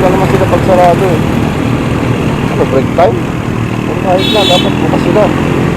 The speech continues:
Nangyari, ba't sarado sila? Sayang naman. Eh, bale. Ibang araw pa naman. Baka pumunta na lang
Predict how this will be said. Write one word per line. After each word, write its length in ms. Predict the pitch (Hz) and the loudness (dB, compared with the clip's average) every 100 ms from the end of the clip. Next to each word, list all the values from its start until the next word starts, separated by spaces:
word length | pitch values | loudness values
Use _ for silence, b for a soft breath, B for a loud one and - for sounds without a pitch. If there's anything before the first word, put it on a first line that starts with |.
| - - - - - - - - - - 139 - - - - - 147 | -2 -2 -4 -4 -4 -4 -4 -2 -2 -2 -2 -2 -2 -2 -4 -4 -2
Nangyari, 340 | 147 147 143 135 | 0 2 2 0
ba't 140 | 143 151 | -2 -2
sarado 340 | 147 143 135 139 | 2 2 2 0
sila? 180 | 135 143 147 - - - - - - - - - 123 | -2 -2 -2 -2 -4 -4 -4 -4 -4 -4 -4 -4 0
Sayang 380 | 117 120 117 120 | 2 2 2 -2
naman. 240 | 120 139 - - - - - - - - - - 156 147 151 151 143 139 139 151 - - - - - - - 143 - 143 | -2 -4 -4 -6 -6 -6 -6 -6 -8 -8 -8 -6 -6 -4 -4 -4 -4 -6 -6 -4 -4 -4 -4 -4 -4 -4 -4 -2 -2 0
Eh, 180 | 160 - - | 0 0 0
bale. 280 | 131 143 170 156 - - - - - - - - - - - | 2 2 0 -2 -4 -4 -4 -4 -4 -6 -6 -4 -4 -4 -4
Ibang 200 | 120 123 | -2 2
araw 220 | 131 135 | 2 2
pa 100 | 131 135 | 2 0
naman. 180 | 143 147 - - - - - - - - - - - - - - - 127 | -2 -4 -8 -12 -12 -14 -12 -10 -10 -10 -8 -8 -8 -8 -8 -10 -6 -2
Baka 200 | 147 160 160 160 | 2 4 4 2
pumunta 360 | 156 160 165 160 | 2 0 0 2
na 80 | 160 | 2
lang 160 | 165 | 2